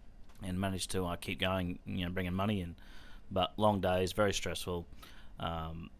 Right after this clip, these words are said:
my son was only two weeks old when I had to leave to go down to Yeppoon,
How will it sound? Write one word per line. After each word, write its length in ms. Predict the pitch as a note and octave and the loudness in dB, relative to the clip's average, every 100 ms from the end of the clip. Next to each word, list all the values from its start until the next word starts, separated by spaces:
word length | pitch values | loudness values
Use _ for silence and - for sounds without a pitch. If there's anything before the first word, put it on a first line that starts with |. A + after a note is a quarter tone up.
| - - | -14 -6
my 120 | F#2+ | 0
son 500 | F2+ - G2+ G2 F2+ - - - | 2 4 4 4 0 -4 -10 -8
was 280 | F2 F#2 F2 | -4 -2 0
only 220 | F#2 F2 | 0 0
two 200 | - G2+ | 2 2
weeks 220 | F2+ D#2+ | 2 2
old 380 | F#2 G2 F#2 F2 | 4 6 4 0
when 220 | - F2+ F2 | -4 -2 0
I 160 | E2+ | 0
had 140 | E2+ F2 | -2 -4
to 60 | |
leave 200 | F2 F2+ | -2 -2
to 60 | D#2+ | -2
go 120 | E2+ | -2
down 120 | F2 | -2
to 60 | E2+ E2 | -2 -2
Yeppoon, 440 | - G2+ F#2 E2+ | -2 0 0 -2